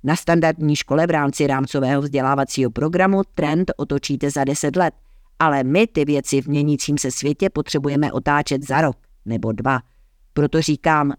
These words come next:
nebojme se soukromého sektoru, neboť on jediný je schopen do relativně stabilního systému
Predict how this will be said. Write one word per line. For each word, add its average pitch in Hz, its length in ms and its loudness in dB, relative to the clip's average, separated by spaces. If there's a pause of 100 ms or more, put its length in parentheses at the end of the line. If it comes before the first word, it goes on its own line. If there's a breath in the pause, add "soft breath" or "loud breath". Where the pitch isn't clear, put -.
(120)
nebojme 156 440 2
se 135 140 -6
soukromého 139 600 -2
sektoru, 135 500 -2 (100)
neboť 165 360 2
on 139 120 2
jediný 135 680 0
je 196 80 2
schopen 143 540 -2
do 147 140 0
relativně 190 540 2
stabilního 139 600 0
systému 170 680 0